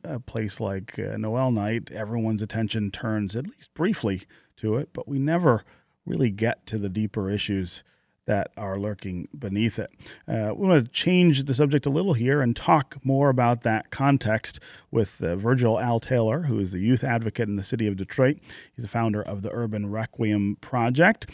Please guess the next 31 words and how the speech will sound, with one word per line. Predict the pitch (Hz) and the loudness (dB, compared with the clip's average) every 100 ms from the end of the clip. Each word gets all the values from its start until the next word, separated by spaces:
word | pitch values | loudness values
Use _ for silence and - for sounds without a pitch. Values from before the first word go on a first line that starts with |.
| - - - | -18 -20 -10
Uh, | 131 127 113 | -4 -2 0
also, | 156 156 151 131 123 123 | 0 2 6 6 4 0
uh, | - 120 110 110 117 - - | -6 -6 -6 -6 -8 -12 -10
Dexter | 135 143 143 - 160 147 160 | -2 -2 -2 0 4 4 2
Voisin, | 143 113 120 120 113 139 120 92 110 - - | -2 -2 2 2 4 2 2 -2 -8 -14 -8
who | - 117 107 | 0 2 4
is | 113 110 | 2 0
a | 113 | 0
professor | 113 131 - 120 107 - - _ - | 0 0 2 2 0 -6 -20 _ -4
at | 104 - | -2 -2
the | 117 | 2
University | 120 135 117 113 | 4 4 2 0
of | |
Chicago's | - - - - 170 139 110 107 107 | -2 -6 -4 4 6 6 4 2 0
School | - - 190 214 | -2 0 0 0
of | 180 | -2
Sci-, | - 139 - - 107 - - - - | -2 -2 -2 -6 -16 -18 -20 -18 -12
uh, | - | -10
School | - - 175 | -4 0 2
of | 143 | 2
Social | - 135 113 | 0 0 -2
Service | - 131 117 - | 0 0 0 -4
Administration. | 90 92 - 82 - - | -6 -8 -8 -10 -8 -8
He | 123 | -8
studies | 123 123 104 98 | -6 -4 -4 -4
how | 107 | -6
youth | 95 110 127 101 - | -2 2 2 2 -4
on | 123 | -6
Chicago's | 107 120 110 98 92 | -6 -6 -4 -4 -6
South | - 95 233 - | -4 0 0 0
Side | 117 85 82 | -2 -4 -6